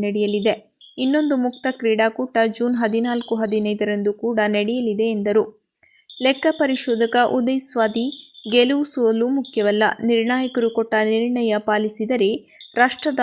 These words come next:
ಅತ್ಯುತ್ತಮ ಪ್ರಜೆಯಾಗಲಿದ್ದಾರೆ ಎಂದರು. ಪೈ ಅವರ ಟ್ರಸ್ಟ್ ಅಧ್ಯಕ್ಷ ಅನಿಲ್ ಭಟ್, ನಾವು ಹಾಗೂ ಡಾಕ್ಟರ್ ಎಲ್ ಎಚ್ ಪೈ ಅವರು ಆಡುತ್ತಿದ್ದಾಗ ಇಲ್ಲೇ ಪ್ರಾಣ ಬಿಟ್ಟರು. ಈ ಕಾರಣದಿಂದಾಗ ಈ ಕೋರ್ಟಿನ ಬಗ್ಗೆ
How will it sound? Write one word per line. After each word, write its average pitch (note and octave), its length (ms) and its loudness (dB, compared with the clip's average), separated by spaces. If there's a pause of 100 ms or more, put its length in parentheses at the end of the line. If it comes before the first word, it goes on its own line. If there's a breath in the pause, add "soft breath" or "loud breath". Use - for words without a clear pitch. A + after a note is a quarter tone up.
ಅತ್ಯುತ್ತಮ A#3 520 -4 (100)
ಪ್ರಜೆಯಾಗಲಿದ್ದಾರೆ A3 960 0 (100)
ಎಂದರು. G#3 300 2 (580 soft breath)
ಪೈ C#4+ 120 4 (220)
ಅವರ A#3 160 0 (180)
ಟ್ರಸ್ಟ್ A#3 360 0
ಅಧ್ಯಕ್ಷ G#3+ 300 -2 (180)
ಅನಿಲ್ G#3+ 340 0
ಭಟ್, C4 180 -4 (440)
ನಾವು C4 320 2 (100)
ಹಾಗೂ C4+ 240 0 (140)
ಡಾಕ್ಟರ್ A#3+ 320 0 (140)
ಎಲ್ A#3+ 180 0
ಎಚ್ C4 180 -4
ಪೈ A3+ 120 2 (160)
ಅವರು A3+ 240 2 (180)
ಆಡುತ್ತಿದ್ದಾಗ A3 680 0 (260)
ಇಲ್ಲೇ B3+ 200 -2 (100)
ಪ್ರಾಣ A#3+ 220 0 (120)
ಬಿಟ್ಟರು. G#3+ 340 0 (600 soft breath)
ಈ - 20 2 (160)
ಕಾರಣದಿಂದಾಗ A#3+ 720 2 (220)
ಈ - 20 2 (140)
ಕೋರ್ಟಿನ A#3 380 2 (120)
ಬಗ್ಗೆ A3 220 2